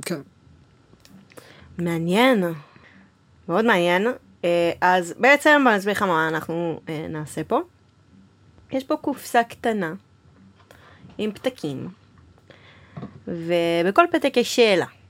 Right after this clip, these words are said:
Speaker 2: אה, ובעצם התפקיד שלך זה לפתוח שאלה, לפתוח פתק ולענות על השאלה.
Speaker 1: כמו התוכנית הזאת בכאן.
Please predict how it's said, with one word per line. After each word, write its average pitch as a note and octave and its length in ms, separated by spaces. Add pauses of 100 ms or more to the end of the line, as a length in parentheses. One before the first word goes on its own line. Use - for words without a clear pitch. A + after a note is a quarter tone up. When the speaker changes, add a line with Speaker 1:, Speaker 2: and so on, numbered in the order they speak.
(140)
Speaker 2:
אה, F#3 240 (160)
ובעצם C4+ 600 (100)
התפקיד B3 400
שלך C4+ 320 (440)
זה E3 400 (1700)
לפתוח G#3+ 340
שאלה, F#3+ 400
לפתוח - 320
פתק D#3 380
ולענות E3 1160 (540)
על G3 120
השאלה. F#3+ 420
Speaker 1:
כמו D3 280
התוכנית D#3 420
הזאת C#3+ 220
בכאן. C#3 320